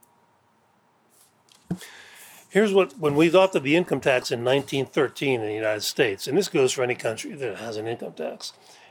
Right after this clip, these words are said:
he, uh, Chodoroff said, "Here's what the state is saying to you." He's saying, quote, "Your earnings are not exclusive, exclusively your own. We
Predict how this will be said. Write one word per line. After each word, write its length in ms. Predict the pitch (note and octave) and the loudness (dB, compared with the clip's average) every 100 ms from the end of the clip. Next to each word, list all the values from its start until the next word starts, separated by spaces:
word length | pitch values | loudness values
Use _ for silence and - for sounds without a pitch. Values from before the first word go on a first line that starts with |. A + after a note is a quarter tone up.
| _ - | _ -12
he, 60 | |
uh, 240 | D4 B3 F3 | -12 -10 -8
Chodoroff 460 | - D3+ D3 C3 | 0 2 4 2
said, 200 | - B2 | 0 -2
"Here's 300 | B2+ G#3+ E3 | 4 4 4
what 180 | D#3+ D#3 | 2 0
the 80 | B2+ | -2
state 400 | - D#3+ C3+ C3+ | -2 2 0 0
is 160 | C3 - | -6 -2
saying 360 | D3 B2 A2 | 0 2 0
to 100 | - | -8
you." 220 | A#2+ - - _ _ _ _ | -10 -10 -14 _ _ _ _
He's 280 | F3+ D#3 - | -10 -6 -2
saying, 340 | C#3 A#2+ A#2 _ _ _ | 0 0 -4 _ _ _
quote, 320 | - F3+ F3 - - - _ | 2 4 4 -2 -20 -20 _
"Your 160 | D3+ D#3+ | -6 -2
earnings 520 | F#3+ A3 G#3+ G3 F3+ - | 4 6 6 6 4 2
are 120 | C3+ | 2
not 220 | D3 D#3 | 4 4
exclusive, 760 | C3+ - - F#3 - E3+ D3+ - - | 2 -2 2 0 2 -2 -2 -4 -20
exclusively 840 | - - - G3 F#3 E3+ C#3 C#3+ | -6 -4 2 4 4 0 -2 0
your 240 | C3+ C3 B2 | 0 0 0
own. 300 | G2+ - A#3 _ _ _ _ _ | -2 -6 -14 _ _ _ _ _
We 520 | B2+ E3+ A3 C3 A2+ | -2 0 2 0 -4